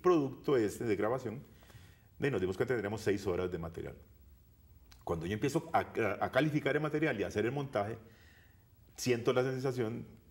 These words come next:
eh, tengo la sensación de que, de que es un desperdicio solo hacer eso. Y empiezan a hacer ahí, pero es en el montaje, no, en, no, no estaba en el proyecto.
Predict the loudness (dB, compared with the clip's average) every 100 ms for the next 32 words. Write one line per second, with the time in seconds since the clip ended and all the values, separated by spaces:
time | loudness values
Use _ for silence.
0 | -10 -4 -4 -2 -2 0 0 0 0 0
1 | -2 0 -2 -2 -6 -6 -4 -4 -4 -4
2 | -6 -6 -8 -6 -6 -4 -6 -8 -14 -16
3 | -20 -20 -20 -20 -20 -8 -2 -2 2 2
4 | 2 2 0 2 2 4 0 -6 -4 -2
5 | 0 -2 -2 -4 -2 -2 -4 -6 -4 -2
6 | -2 0 -2 -2 -4 0 -2 -2 -6 -8
7 | -12